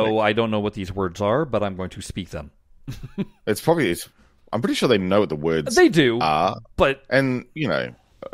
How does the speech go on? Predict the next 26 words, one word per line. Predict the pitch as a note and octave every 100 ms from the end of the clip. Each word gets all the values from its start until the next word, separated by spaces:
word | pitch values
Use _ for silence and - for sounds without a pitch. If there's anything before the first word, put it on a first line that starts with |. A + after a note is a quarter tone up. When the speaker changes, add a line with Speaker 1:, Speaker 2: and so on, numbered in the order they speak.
| -
Speaker 2:
I, | - G2+
I'm | A2
sure | A2 - C#3+ C3
that, | G2 E2+ - _ _ _ _ _ _ _
um, | D#2 D#2 D2 C#2+ C2+ - _ _ _ _ _ _ _ - - - _ _ - -
as | -
far | - F#2
as | D#2+
production | - D#2 D#2 - E2+
goes, | C#2+ D2 C#2+
they | F#2+
get | A#2+ -
the, | E2 - G#2
they | C#3 D3+
rehearse | C#3 A#2 F3+ -
this. | - - - - _ _ -
Speaker 1:
Sure. | C4+ F#4
Speaker 2:
'Cause | G2+ F2+ -
we've | F#2 G#2
seen | - A#2 G#2+
them, | F2+
Speaker 1:
Sure. | E2 E4+ - _ _ _ _
Speaker 2:
like, | - D#2 A1 _ _ _
do | C#3 C#3
it. | C#2
And, | G#2 G#2+ G#2+ G2